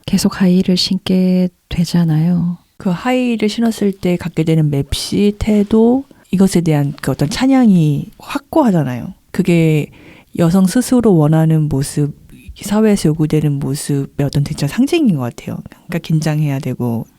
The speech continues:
Speaker 1: 음.
Speaker 2: 통제해야 되고.
Speaker 1: 음. 그러니까 여성에게 있어서 힐이라는 건 결국에 권력에 대한 욕망인데, 높아지고 싶은 건데, 높아진다는 게 무슨 뜻이냐?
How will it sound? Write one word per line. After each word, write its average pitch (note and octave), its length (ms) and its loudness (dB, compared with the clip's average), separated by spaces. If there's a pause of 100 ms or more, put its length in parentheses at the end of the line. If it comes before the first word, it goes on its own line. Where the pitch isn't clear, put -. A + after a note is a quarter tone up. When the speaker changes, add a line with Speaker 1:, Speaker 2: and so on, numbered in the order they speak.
(680)
Speaker 1:
음. G3 160 -2
Speaker 2:
통제해야 F3 580 4
되고. B2+ 440 -4
Speaker 1:
음. F#3 320 -4
그러니까 F3 200 4
여성에게 A3 480 4
있어서 G3 460 0
힐이라는 F#3 640 2
건 G3 480 2
결국에 F#3+ 800 0 (300)
권력에 A3+ 480 4
대한 F3 300 4
욕망인데, D#3+ 880 0 (680)
높아지고 E3+ 580 0
싶은 - 320 -2
건데, D#3 640 0 (920)
높아진다는 F3 800 0
게 D#3 80 -2
무슨 D3+ 320 -2
뜻이냐? D#3 800 -2